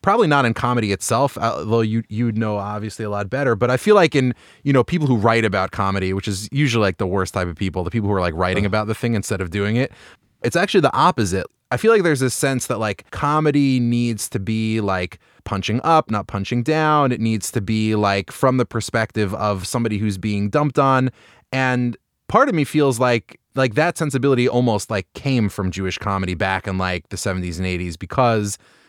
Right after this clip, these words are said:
Speaker 1: you know, so many prominent comedians are Jewish, and the perspective was like, "Oh, we're kind of pathetic and weird and sad and out of place." Um, and as you've said, like, the Jewish voice, not just in comedy, like, the Jewish,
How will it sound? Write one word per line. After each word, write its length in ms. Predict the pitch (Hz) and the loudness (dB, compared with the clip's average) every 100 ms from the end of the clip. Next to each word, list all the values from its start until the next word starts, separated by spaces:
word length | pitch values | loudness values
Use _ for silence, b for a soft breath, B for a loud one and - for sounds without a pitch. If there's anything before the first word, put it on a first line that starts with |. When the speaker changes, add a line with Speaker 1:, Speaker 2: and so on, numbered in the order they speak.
| b | b
Speaker 1:
you 80 | 135 | 0
know, 80 | 113 | 0
so 180 | - | 0
many 160 | 131 123 | 2 0
prominent 380 | - 120 113 107 | 0 -2 -2 -4
comedians 400 | 110 107 107 101 | -4 -2 -2 -4
are 60 | |
Jewish, 420 | 90 95 92 92 - | -4 -4 -4 -4 -4
and 100 | 95 | -4
the 60 | |
perspective 520 | - 98 - 120 - | -4 -4 -2 -2 -4
was 140 | 98 92 | -6 -4
like, 260 | 101 98 - | -4 -4 -4
"Oh, 360 | 117 110 104 b b b | -2 -2 -4 b b b
we're 140 | - 110 | -4 -2
kind 180 | 113 110 | 0 -2
of 60 | |
pathetic 560 | - - 110 104 101 - | -2 -4 0 0 0 -2
and 160 | 101 | -2
weird 300 | 92 95 98 95 | -2 -2 -2 -2
and 100 | - | -4
sad 300 | 101 98 90 | -2 -2 -2
and 100 | 90 | -4
out 140 | 92 | -4
of 100 | 90 | -6
place." 540 | - 160 123 107 - - b b b _ | 0 2 4 2 -2 -8 b b b _
Um, 520 | 117 117 113 107 104 - _ - | -2 0 0 0 -2 -6 _ -6
and 300 | 123 117 113 107 - _ _ _ | -4 -4 -6 -14 -20 _ _ _
as 240 | 147 147 123 | 0 2 0
you've 100 | - | -2
said, 400 | 247 220 127 117 | 2 2 2 0
like, 300 | 117 110 - | -4 -4 -10
the 140 | 107 123 | -4 -4
Jewish 380 | 104 175 139 101 | -2 0 0 -2
voice, 680 | 95 127 127 110 - - - b b | -2 0 2 0 -2 -6 -8 b b
not 140 | 170 | 0
just 160 | 170 151 | 0 -2
in 100 | 107 | -4
comedy, 400 | - 104 92 90 | -2 -4 -4 -4
like, 160 | 95 - | -6 -4
the 80 | |
Jewish, 400 | 113 95 92 127 | -6 -2 -2 -2